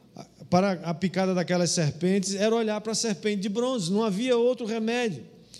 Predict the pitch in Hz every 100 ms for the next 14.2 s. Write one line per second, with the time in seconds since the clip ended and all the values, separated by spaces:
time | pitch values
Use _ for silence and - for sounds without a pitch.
0 | - - 247 240 208 175 247 226 277 -
1 | 226 208 233 180 131 - - - - 220
2 | 208 214 226 220 214 185 170 165 185 180
3 | 180 196 214 214 196 151 175 151 147 170
4 | 160 - 147 135 - - 143 151 175 160
5 | 156 151 143 135 127 113 - 135 - 135
6 | 107 113 110 - 95 95 90 107 - -
7 | - - - - - - - - - -
8 | 120 135 156 170 160 151 135 - - -
9 | 151 131 147 147 147 127 - 120 127 123
10 | 113 113 113 190 180 185 - 160 156 160
11 | 143 131 - - 160 147 120 107 139 143
12 | 139 127 127 107 - 127 113 107 95 104
13 | 95 87 - 101 - - 107 92 - -
14 | -